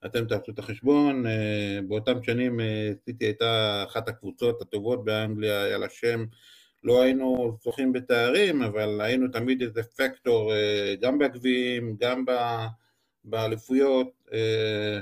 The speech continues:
בעיקר בשנות השישים, אבל שנות השבעים גם היינו ב-, על המפה, אה, לפני שנדבר על שנות השמונים שהיו פחות טובות. אה, בין היתר,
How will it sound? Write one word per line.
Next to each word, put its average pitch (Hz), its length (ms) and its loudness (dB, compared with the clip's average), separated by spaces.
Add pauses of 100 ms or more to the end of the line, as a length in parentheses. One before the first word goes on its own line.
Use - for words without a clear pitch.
(120)
בעיקר 117 260 0
בשנות 139 340 -2
השישים, 151 480 0
אבל 117 240 -2
שנות 160 160 -6
השבעים 139 420 -2
גם 139 180 2
היינו 131 300 2
ב-, 120 80 -2 (380)
על 110 80 -2
המפה, 127 480 0 (720)
אה, 117 340 0
לפני 135 240 -6
שנדבר 113 340 0
על 113 120 0
שנות 113 160 -10
השמונים 117 460 -6
שהיו 104 460 -4
פחות - 300 -4
טובות. 175 320 2 (680)
אה, 113 960 4 (440)
בין 135 280 2
היתר, 151 440 6